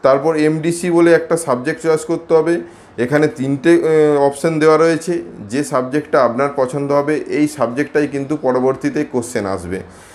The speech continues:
এখানে অনেকেই Indian constitution করছে, কারণ এটা সাবজেক্টটা অনেকেই জানে বা সহজ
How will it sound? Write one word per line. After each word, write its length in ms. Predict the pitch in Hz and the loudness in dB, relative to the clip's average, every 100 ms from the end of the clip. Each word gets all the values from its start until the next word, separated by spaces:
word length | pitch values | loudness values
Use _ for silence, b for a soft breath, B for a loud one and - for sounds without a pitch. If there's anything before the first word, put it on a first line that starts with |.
| B - | B -2
এখানে 280 | 147 170 | 2 4
অনেকেই 520 | 170 143 151 160 175 165 | 4 4 2 4 2 2
Indian 540 | 147 139 143 156 160 | 0 -2 2 2 2
constitution 720 | 165 151 156 156 156 170 165 151 | 0 -2 0 -2 -2 -2 -4 -2
করছে, 440 | 165 151 170 170 | -4 -2 -4 -2
কারণ 220 | 131 139 | -2 0
এটা 200 | 131 123 | 0 -4
সাবজেক্টটা 640 | 123 123 117 139 - 147 143 B B B | -2 -2 0 -4 0 0 0 B B B
অনেকেই 340 | 117 143 165 | -2 2 2
জানে 300 | 131 120 135 | 2 0 2
বা 160 | 151 147 - | 2 2 2
সহজ 280 | 120 131 | 0 0